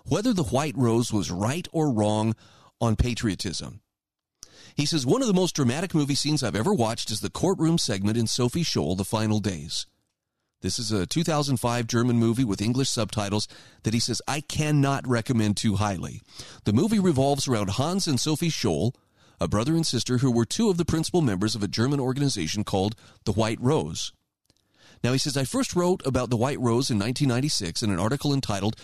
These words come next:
The White Rose, A Lesson in Dissent, which was later published in an anthology on the Holocaust for high school students. The White Rose is one of the most remarkable stories of courage I have ever encountered. The fact that the organization was composed primarily of college students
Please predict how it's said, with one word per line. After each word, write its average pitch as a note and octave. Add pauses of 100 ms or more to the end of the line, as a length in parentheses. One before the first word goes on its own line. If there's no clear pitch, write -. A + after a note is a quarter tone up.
(160)
The B2
White D3+
Rose, C#3
A F2
Lesson B2+
in C3+
Dissent, C3+ (400)
which -
was F2
later G#2+
published A2
in A#2
an G#2+
anthology A2
on A2+
the A#2+
Holocaust G2+
for G2+ (220)
high F3
school F#2+
students. - (680)
The A#2
White G#3
Rose D#3
is F#2
one C3+
of C#3+
the B2
most A#2
remarkable A#2+
stories B2
of B2+
courage F2
I G#2+
have G2
ever C3
encountered. G2+ (640)
The G2+
fact C#3
that C3
the B2+
organization A#2+
was A2
composed G#2+
primarily G2
of G2
college A2+
students C3